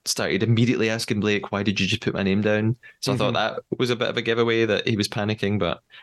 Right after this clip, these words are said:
Speaker 1: no one else picked up on it, so it didn't matter.
Speaker 2: Yeah, I think you're right, because, like, one of those supposed tells is if you look away from someone or you don't want to meet their eye contact. He could lie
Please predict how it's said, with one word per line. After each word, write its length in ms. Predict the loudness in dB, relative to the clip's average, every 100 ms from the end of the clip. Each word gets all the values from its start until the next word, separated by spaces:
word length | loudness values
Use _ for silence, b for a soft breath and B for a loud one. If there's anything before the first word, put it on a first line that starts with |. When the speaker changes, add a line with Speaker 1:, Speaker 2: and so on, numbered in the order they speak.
| -4
Speaker 1:
no 100 | 0
one 160 | 0 0
else 160 | -2
picked 240 | -4 -6 -6
up 160 | -2
on 80 | 0
it, 160 | 0 0
so 100 | 2
it 40 |
didn't 180 | 2 2
matter. 400 | 0 0 -2 -4 B B B B B B _ 0
Speaker 2:
Yeah, 180 | 0 2
I 120 | 2
think 240 | 2 0 0
you're 220 | 0 2
right, 340 | 4 2 0 -4 -4
because, 440 | -2 2 2 2 0
like, 240 | -2 -2 -4
one 340 | 0 2 4
of 140 | 2 2
those 500 | 4 4 2 0 -6 -10
supposed 800 | -4 -2 2 4 4 4 2 0
tells 540 | 0 2 2 2 0 0
is 180 | 0
if 140 | 0 2
you 80 | 2
look 180 | 2
away 300 | 0 0 0
from 220 | 0 -2 -2
someone 500 | 0 0 0 0 0
or 100 | 2
you 120 | 2
don't 180 | 2 2
want 160 | 0
to 60 | 2
meet 180 | 0 2
their 180 | -2 0
eye 160 | 0 0
contact. 640 | -2 -4 -2 -2 -2 -6 -20 B B 0
He 160 | 2 2
could 180 | 2
lie 480 | 0 2 4 4 2